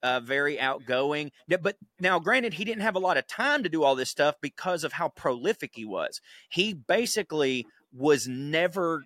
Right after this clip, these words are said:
not working, but it wasn't out of some tortured sense of self. He loved it. Like, he loved it. Like, that was his thing. That was, like, his love language to the world.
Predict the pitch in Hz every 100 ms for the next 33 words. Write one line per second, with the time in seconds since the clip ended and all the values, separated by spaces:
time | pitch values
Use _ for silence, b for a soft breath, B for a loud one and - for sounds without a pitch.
0 | 123 135 139 147 160 - 127 120 123 165
1 | 233 240 254 254 _ _ _ _ 123 180
2 | 170 - - _ 185 180 139 156 190 233
3 | 208 - 156 170 165 - - 170 147 -
4 | - - 190 185 - 156 139 117 - _
5 | - - 190 175 - 135 - 175 175 151
6 | - b - 190 196 233 117 85 - _
7 | 127 156 - 190 156 131 _ - 143 160
8 | 190 147 120 110 123 - 151 160 175 185
9 | - 196 135 123 139 151 151 - b -
10 | 165 120 139 175 147 147 143 131 123 -
11 | 147 123 117 160 107